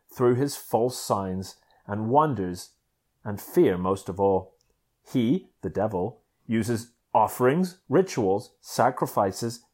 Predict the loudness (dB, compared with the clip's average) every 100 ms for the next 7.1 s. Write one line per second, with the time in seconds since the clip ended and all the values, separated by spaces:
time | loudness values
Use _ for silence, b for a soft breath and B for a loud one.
0 | _ -4 4 6 6 2 -2 -2 -4 -2
1 | -2 0 0 0 0 -4 _ _ _ 0
2 | 0 2 -2 -4 -4 -2 0 -2 -8 _
3 | _ -10 0 2 4 2 4 6 6 4
4 | 0 0 -2 -6 -12 _ _ _ -6 -4
5 | -4 -6 2 6 6 6 -6 -10 -6 -4
6 | -6 -8 -8 -4 -6 -6 -10 -6 -4 -6